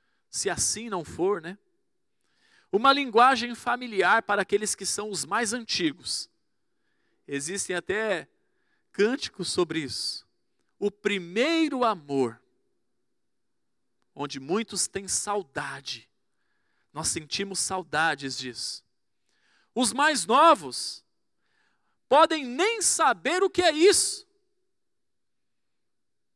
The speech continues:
Porque assim não vão sentir esse primeiro amor, não vão ter esse impacto por esse primeiro amor.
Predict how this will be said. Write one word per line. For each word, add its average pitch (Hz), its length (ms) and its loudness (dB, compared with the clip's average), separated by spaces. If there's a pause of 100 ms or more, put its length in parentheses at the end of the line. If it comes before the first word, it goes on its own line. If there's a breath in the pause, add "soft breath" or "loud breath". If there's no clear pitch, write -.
(200)
Porque 311 260 0
assim 269 360 0
não 294 160 -2
vão 294 160 -2
sentir 302 580 -6
esse 208 220 -4
primeiro 180 500 0
amor, 139 320 -4
não 180 100 -8
vão 226 220 -6
ter 233 160 2
esse 233 240 -2
impacto 220 720 -2
por 185 180 0
esse - 260 0
primeiro 165 720 -4 (600)
amor. 190 500 -2